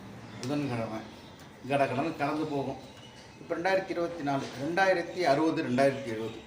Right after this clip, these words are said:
நம்ம இருப்போமா, இருக்க மாட்டோமா தெரியாது. ஒருவேளை சொர்க்கத்துல ஒரு இடம் இருந்துச்சுன்னா, நம்மளுடைய ஃபேமிலி நம்ம சந்தோஷமா இருக்கலாம். அதுலயும் நம்பிக்கை இல்ல.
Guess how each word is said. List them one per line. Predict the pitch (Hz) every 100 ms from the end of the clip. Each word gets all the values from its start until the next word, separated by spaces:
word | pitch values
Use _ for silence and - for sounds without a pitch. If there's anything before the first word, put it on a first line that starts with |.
| - - - -
நம்ம | 120 123 120
இருப்போமா, | 160 165 175 170 165 165
இருக்க | 131 143 156
மாட்டோமா | 131 123 120 123 120
தெரியாது. | 110 110 104 - - - - - -
ஒருவேளை | 175 180 185 185
சொர்க்கத்துல | 160 151 165 170 156
ஒரு | 135
இடம் | 127 143
இருந்துச்சுன்னா, | 123 117 - 135 127 123 - - - - -
நம்மளுடைய | 175 180 165 160
ஃபேமிலி | 160 160 165
நம்ம | 160
சந்தோஷமா | 123 117 113 123 123
இருக்கலாம். | 113 - - - - - - 120
அதுலயும் | 127 165 143
நம்பிக்கை | 113 117 104
இல்ல. | 85